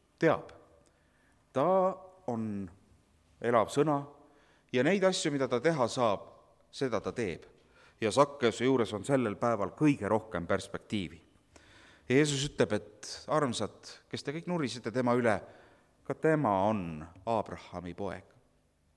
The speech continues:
Ka tema on, võiks öelda,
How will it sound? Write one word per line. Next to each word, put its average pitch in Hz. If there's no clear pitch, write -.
Ka 151
tema 214
on, 131
võiks 117
öelda, 117